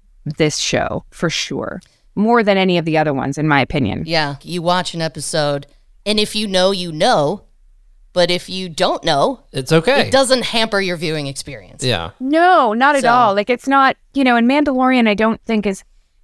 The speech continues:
Speaker 1: you know, it's not, <laughs> it's not like watching, like, um, Carnival Row, where every five minutes I'm pausing it going, like, "I am so confused."
Speaker 3: <laughs>
Speaker 1: Like, "I have watched it. What is happening?" And my husband's like,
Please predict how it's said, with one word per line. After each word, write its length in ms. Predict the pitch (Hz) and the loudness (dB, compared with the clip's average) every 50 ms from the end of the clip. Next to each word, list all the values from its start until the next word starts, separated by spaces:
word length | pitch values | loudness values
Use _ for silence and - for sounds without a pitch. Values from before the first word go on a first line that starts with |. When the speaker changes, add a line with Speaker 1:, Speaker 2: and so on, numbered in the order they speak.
| _ - | _ 2
Speaker 1:
you 100 | 277 285 | 4 4
know, 160 | 269 254 247 | 6 4 4
it's 180 | 226 - - | 2 0 0
not, 300 | - 233 233 - - - - _ _ _ _ _ _ _ _ _ | 0 2 2 2 0 -4 -10 _ _ _ _ _ _ _ _ _
<laughs> 500 | _ - - _ _ - _ _ _ _ | _ -20 -20 _ _ -20 _ _ _ _
it's 240 | 226 220 - - - | -6 -6 -6 -2 0
not 220 | 233 226 233 208 | 2 2 4 4
like 220 | 214 233 240 220 - | 4 2 2 2 2
watching, 500 | 214 208 190 - - - 226 214 208 196 | 2 2 2 2 0 -2 0 0 2 2
like, 340 | 185 180 175 180 - _ | 2 0 -2 -4 -4 _
um, 540 | 190 180 175 170 160 160 156 160 160 160 170 - _ _ _ _ _ _ _ | 2 2 4 4 4 4 2 2 0 -2 -6 -10 _ _ _ _ _ _ _
Carnival 420 | - 240 202 202 190 175 175 160 | -2 0 0 2 2 2 2 2
Row, 320 | 151 160 165 165 160 151 147 | 2 2 2 4 4 4 2
where 260 | 143 147 143 143 - - | 2 0 -2 -2 0 0
every 240 | 165 160 170 170 170 | -2 0 0 -2 -2
five 300 | - 160 151 147 143 - | 0 0 0 0 0 0
minutes 340 | 151 151 147 135 - - - | -2 -2 -2 -4 -6 -6 -6
I'm 140 | 147 - | -6 -6
pausing 400 | - - 185 147 131 147 - 165 | -4 -2 -2 -2 0 -2 -2 -6
it 100 | 156 - | -8 -6
going, 180 | - 165 160 160 | -6 -4 -4 -4
like, 140 | 156 160 - - | -4 -6 -2 0
"I 140 | 311 320 269 | 2 2 2
am 180 | 220 196 185 | 2 0 -2
so 400 | 160 - - - - 311 254 208 | -6 -8 -16 -6 -2 0 0 0
confused." 760 | - - 233 190 180 - 208 196 175 165 - - - - - - | 0 -2 -4 -4 -2 -2 -2 0 0 -2 -4 -8 -12 -14 -4 -2
Speaker 3:
<laughs> 60 | - 196 - - - 247 - - - - 185 175 175 - - | -2 -2 -2 -4 -8 -8 -8 -8 -10 -10 -8 -8 -8 -4 -2
Speaker 1:
Like, 180 | 302 302 349 - | -2 0 0 0
"I 140 | - 240 180 | 0 2 2
have 140 | 277 165 - 262 185 175 220 202 196 | 0 0 0 -4 -4 -2 -4 0 2
watched 340 | 269 285 349 - - 277 349 | 2 2 2 -2 -6 -2 -2
it. 120 | 381 - - 269 | -2 -2 -2 -2
What 220 | 262 403 392 - | 0 0 0 0
is 160 | - 196 185 - - - - | 0 -2 -2 -2 -4 -8 -4
happening?" 520 | - 196 - 302 311 - - 220 202 185 | -4 0 0 0 0 0 0 0 0 2
And 80 | 175 180 | 2 2
my 80 | 180 | 0
husband's 320 | 190 220 208 190 208 190 175 | 2 2 0 0 0 0 0
like, 160 | 180 170 - | 0 0 -2